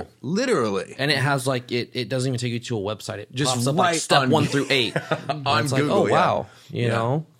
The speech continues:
Speaker 1: But
Speaker 2: You can
Speaker 1: people think, I don't know if they think, like, "Well, that's not real. It's, it's, it was too easy."
Speaker 2: I
Speaker 1: Like,
Speaker 2: think
Speaker 1: no,
Speaker 2: that,
Speaker 1: it's
Speaker 2: I think that it comes down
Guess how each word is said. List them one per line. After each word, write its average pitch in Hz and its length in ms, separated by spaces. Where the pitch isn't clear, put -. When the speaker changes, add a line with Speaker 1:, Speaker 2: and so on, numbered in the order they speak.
Speaker 1:
But 139 100
Speaker 2:
You - 40
can 160 100
Speaker 1:
people 151 200
think, 139 340
I 123 80
don't 127 100
know 127 100
if 120 60
they 117 140
think, 120 180
like, 107 180
"Well, 107 140
that's 107 220
not - 180
real. 90 220
It's, 104 120
it's, - 280
it 139 160
was 135 160
too 123 180
easy." 101 380
Speaker 2:
I 160 100
Speaker 1:
Like, - 100
Speaker 2:
think 175 160
Speaker 1:
no, 127 80
Speaker 2:
that, 127 140
Speaker 1:
it's - 100
Speaker 2:
I 120 200
think 117 360
that 101 160
it - 240
comes 104 400
down 98 520